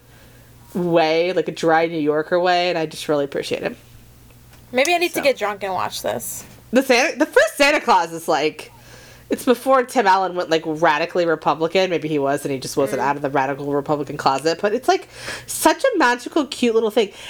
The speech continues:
Speaker 1: And when you watch it, you'll see, if you really pay attention, there's an, an elf in every scene.
Speaker 2: Huh.
Speaker 1: It's really, it's really great to go back. But Bernard is, like, a,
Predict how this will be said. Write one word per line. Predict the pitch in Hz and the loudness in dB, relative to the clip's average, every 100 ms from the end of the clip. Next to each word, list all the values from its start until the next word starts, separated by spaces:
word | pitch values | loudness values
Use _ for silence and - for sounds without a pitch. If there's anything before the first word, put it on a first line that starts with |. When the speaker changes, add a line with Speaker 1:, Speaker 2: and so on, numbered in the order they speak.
| - | 0
Speaker 1:
And | 277 311 | 2 2
when | 320 | 2
you | 320 | 0
watch | 240 262 311 - | 2 2 2 2
it, | 254 202 185 - - - - - - 214 - | 0 2 0 -6 -18 -20 -20 -20 -10 -10 -2
you'll | 285 285 | 2 2
see, | 285 - 254 254 240 | -2 -2 0 0 -2
if | 233 | 0
you | 233 | 2
really | 233 240 | 4 2
pay | 247 | 2
attention, | 208 208 175 220 220 | 0 -2 0 0 2
there's | 214 214 220 | 2 2 0
an, | 202 - - | -4 -6 0
an | 202 202 | 0 4
elf | 190 196 214 | 2 2 0
in | 202 | -2
every | - 180 175 | 0 0 -2
scene. | 160 180 143 - - - - - - - - - - - - - | -2 -2 -2 -6 -18 -20 -20 -20 -20 -20 -20 -20 -20 -20 -20 -20
Speaker 2:
Huh. | - - 571 571 254 202 | -6 0 2 2 0 0
Speaker 1:
It's | 214 208 | -2 0
really, | 226 254 269 247 - | 4 4 4 0 0
it's | 208 240 | -2 2
really | 233 214 | 2 2
great | 208 | 0
to | 196 | 0
go | 185 | 0
back. | 170 156 | 0 2
But | 214 220 | 0 2
Bernard | 247 254 269 269 | 2 4 4 2
is, | 262 | 2
like, | 226 180 - - | 0 0 0 0
a, | 185 | 0